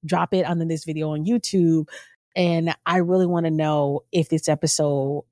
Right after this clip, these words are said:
inspired you to really consider and maybe take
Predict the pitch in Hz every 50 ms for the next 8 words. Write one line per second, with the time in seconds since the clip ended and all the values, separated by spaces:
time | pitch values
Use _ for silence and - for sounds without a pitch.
0 | _ _ - 180 160 - - - 160 151 156 147 131 131 147 151 151 147 156 185
1 | 196 - - 165 156 156 156 156 160 156 - - 160 151 143 - - - 147 131
2 | 147 185 247 277 - _ _ _ _ _ _ _ 175 160 160 156 147 147 151 147
3 | - 156 135